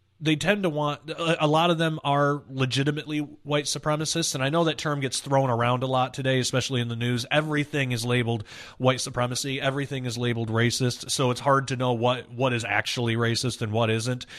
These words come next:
There's a lot of stuff labeled racist that isn't actually racist. Um, but there, but these specific groups, like the one we're gonna talk about today, uh, they do deal heavily in, uh, white supremacy, which is racist. Ra-, racist is ju-, racism just means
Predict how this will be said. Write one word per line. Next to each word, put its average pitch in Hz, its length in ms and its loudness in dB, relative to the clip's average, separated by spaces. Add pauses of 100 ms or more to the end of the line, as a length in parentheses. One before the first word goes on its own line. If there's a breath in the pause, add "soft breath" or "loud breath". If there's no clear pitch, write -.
(120 loud breath)
There's 165 160 4
a 160 40 0
lot 165 200 4
of 139 80 -2
stuff 139 280 0
labeled 117 340 0
racist 110 360 0
that 107 160 0
isn't 104 420 -2
actually 104 500 -2
racist. 117 500 0 (340 loud breath)
Um, 131 400 2 (140)
but 165 200 6
there, 165 200 4
but 160 400 -2
these 208 340 2 (160)
specific 180 460 0
groups, 131 280 -2
like 143 140 -2
the 143 80 -6
one 135 160 -4
we're 127 120 -2
gonna 123 120 -2
talk 131 300 -2
about 120 280 0 (200)
today, 139 480 4 (340 loud breath)
uh, 139 220 2
they 151 160 6
do 180 460 2 (400)
deal 135 240 0
heavily 117 460 0
in, 123 560 2
uh, 120 320 0
white 127 340 0
supremacy, 123 720 -2
which 127 540 -2
is 123 260 0
racist. 131 400 2
Ra-, 185 120 2
racist 175 440 0
is 127 160 -8
ju-, 156 280 -6
racism 151 720 0
just 127 240 -4
means 135 340 -2